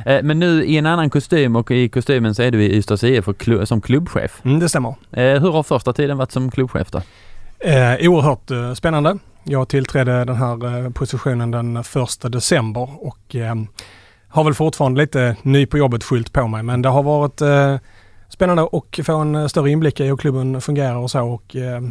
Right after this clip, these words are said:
Speaker 2: ja, jag ser verkligen fram emot den här tiden vi har framför oss nu.
Speaker 1: Mm. Och en av stegen som ni har tagit redan nu, det är ju att Ystads I F har startat e-sport.
Speaker 2: Det stämmer.
Speaker 1: Det är det vi ska prata om idag.
Speaker 2: Mm.
Speaker 1: Berätta om den processen då, hur den, eh, kom till.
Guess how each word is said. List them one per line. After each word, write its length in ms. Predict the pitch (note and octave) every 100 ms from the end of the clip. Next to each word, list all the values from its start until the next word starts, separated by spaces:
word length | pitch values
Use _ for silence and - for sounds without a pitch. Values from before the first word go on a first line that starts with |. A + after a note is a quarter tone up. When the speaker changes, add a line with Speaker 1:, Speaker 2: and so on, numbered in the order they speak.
| -
Speaker 2:
ja, 140 | C#3
jag 140 | D3
ser 100 | C#3+
verkligen 260 | D3 C#3+ C3+
fram 160 | - A#2+
emot 100 | A#2+
den 80 | C3
här 100 | B2
tiden 220 | B2 B2
vi 40 | A#2+
har 80 |
framför 300 | B2 B2 -
oss 100 | B2
nu. 120 | C3+ A#2+ - G#2+
Speaker 1:
Mm. 300 | A2 C#3 D#3+ - - - -
Och 180 | C#3 C3+ -
en 280 | D#3 B2
av 100 | A#2+
stegen 400 | A#2 - C#3+ C3
som 120 | A#2 B2+
ni 60 |
har 80 | B2+
tagit 320 | C#3 A#2+ -
redan 440 | A#2+ A2+ A#2+ A2+ A2 G#2+
nu, 280 | A#2 G2 A#2+
det 80 | C#3+
är 20 |
ju 120 | A#2+
att 120 | G#2+ A2+
Ystads 300 | G2+ G#2+ A2
I 120 | D3
F 140 | A2+
har 200 | A#2 G#2 -
startat 520 | - A#2+ A#2+ F#2+ -
e-sport. 880 | - D3+ G#2+ - - F2+ F2 - - - - _ -
Speaker 2:
Det 80 | B2+
stämmer. 240 | E3+ A#2
Speaker 1:
Det 60 | B2+
är 40 |
det 80 | D3
vi 80 | A2
ska 120 | F#2+
prata 260 | G#2 B2+ G2+
om 80 |
idag. 140 | G#2+ C#3+
Speaker 2:
Mm. 220 | F3 A#3+ E3 -
Speaker 1:
Berätta 240 | E3+ D#3+
om 80 | D#3+
den 200 | D#3+ G2+
processen 480 | - D3 C#3 - G#2
då, 60 |
hur 120 | G2+ B2+
den, 260 | A2+ G#2
eh, 100 | G2+
kom 200 | - G2+
till. 280 | - C#3 F#2